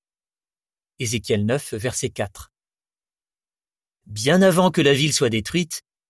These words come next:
ils avaient sans aucun doute démontré qu'ils avaient en horreur la méchanceté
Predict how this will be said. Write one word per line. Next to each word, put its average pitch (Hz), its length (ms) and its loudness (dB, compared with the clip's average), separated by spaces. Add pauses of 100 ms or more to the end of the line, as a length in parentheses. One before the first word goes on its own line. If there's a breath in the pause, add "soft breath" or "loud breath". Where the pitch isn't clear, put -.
(280)
ils 170 260 -2
avaient 180 200 4
sans 160 300 0
aucun 147 280 0
doute 151 300 -4
démontré 139 600 -2
qu'ils 117 300 -4
avaient 123 240 2
en 123 240 4
horreur 123 400 4
la 113 100 2
méchanceté 120 760 -2